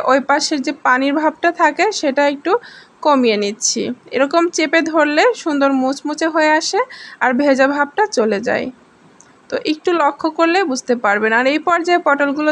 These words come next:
দেখতে কিন্তু ভীষণ সুন্দর লাগছে। আর এইভাবে করে ভেজে নিলে দেখতে অনেক সুন্দর লাগে ভাজার পরেও। তো এখন যখন লালচে কালার হয়ে এসেছে, অনেকটা মুচমুচে হয়ে এসেছে, তখন এখানে দিয়ে দিচ্ছি পছন্দ মতো পেঁয়াজ কুচি আর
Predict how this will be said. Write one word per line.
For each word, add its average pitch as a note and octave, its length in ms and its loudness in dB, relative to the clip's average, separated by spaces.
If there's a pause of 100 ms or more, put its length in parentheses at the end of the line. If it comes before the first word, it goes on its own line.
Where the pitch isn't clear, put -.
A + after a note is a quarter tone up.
(120)
দেখতে C#4 280 -4
কিন্তু F4+ 200 -2 (120)
ভীষণ C#4 280 -2 (120)
সুন্দর G#3+ 260 -4 (120)
লাগছে। G#3 360 -6 (600)
আর A#3 80 2 (160)
এইভাবে D#4 280 2 (100)
করে E4+ 140 4 (100)
ভেজে C#4+ 340 2
নিলে D4 200 2 (120)
দেখতে B3+ 220 0 (220)
অনেক B3 160 0 (100)
সুন্দর A#3+ 260 0 (100)
লাগে G#3 180 0 (100)
ভাজার A3+ 360 -2
পরেও। G#3 300 -2 (540)
তো - 40 -10 (200)
এখন F4 220 -2 (120)
যখন F#4 200 2 (100)
লালচে D4+ 380 0
কালার D#4+ 300 4
হয়ে E4+ 240 4
এসেছে, E4+ 280 -4 (120)
অনেকটা F4 240 0 (100)
মুচমুচে C#4 520 -4
হয়ে E4 220 2
এসেছে, E4 340 -4 (420)
তখন D#4+ 300 2 (100)
এখানে F4+ 240 0 (100)
দিয়ে D#4+ 200 0
দিচ্ছি D#4 240 -4 (140)
পছন্দ D4 340 -2 (120)
মতো D4+ 180 0 (120)
পেঁয়াজ C#4 280 0 (100)
কুচি D#4 260 -4 (140)
আর B3 80 0